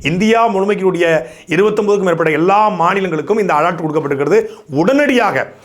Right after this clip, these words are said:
நாளைக்கு மதியத்துக்குள்ள பாகிஸ்தானியர்கள் பாகிஸ்தானுக்கு செல்ல வேண்டும் என்று அறிவிக்கப்பட்டிருக்கிறது. அப்ப கிட்டத்தட்ட நெருக்கி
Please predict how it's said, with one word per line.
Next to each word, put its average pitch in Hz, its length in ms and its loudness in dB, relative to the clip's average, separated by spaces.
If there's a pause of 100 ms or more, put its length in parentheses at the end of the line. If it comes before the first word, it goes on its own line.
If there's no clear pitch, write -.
(120)
நாளைக்கு 214 580 0
மதியத்துக்குள்ள 185 840 0 (380)
பாகிஸ்தானியர்கள் 185 840 0
பாகிஸ்தானுக்கு 185 600 -2
செல்ல 185 340 0
வேண்டும் 156 240 -2
என்று 143 180 -2
அறிவிக்கப்பட்டிருக்கிறது. 120 920 -2 (220)
அப்ப 208 200 0
கிட்டத்தட்ட 233 600 -2
நெருக்கி 156 800 -2